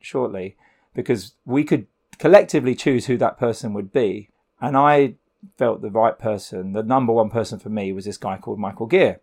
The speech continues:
who I'd met over a coffee in Chancery Lane. He was this really nice American fellow who had just come over from Moscow,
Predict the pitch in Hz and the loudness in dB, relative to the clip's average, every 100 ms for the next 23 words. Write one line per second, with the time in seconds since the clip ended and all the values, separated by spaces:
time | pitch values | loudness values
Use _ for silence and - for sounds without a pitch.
0 | _ 127 120 110 123 143 156 151 151 147 | _ 0 2 2 0 2 2 2 2 2
1 | - 107 - 98 101 - - 104 - 120 | 0 -2 -2 -6 -6 -12 -14 -12 -4 -2
2 | 120 - 110 101 98 98 98 _ 190 101 | -2 -4 -2 -2 -4 -8 -12 _ -14 -14
3 | 104 127 135 123 117 117 113 113 - 98 | -10 -6 -2 -2 -2 -2 -2 -2 -6 -8
4 | 104 98 98 92 104 98 95 - - - | -6 -4 -6 -6 -6 -6 -8 -12 -18 -12
5 | 131 - 120 110 104 117 104 98 110 110 | -10 -4 -2 -2 -4 -6 -6 -6 -6 -6
6 | - 90 92 | -6 -6 -6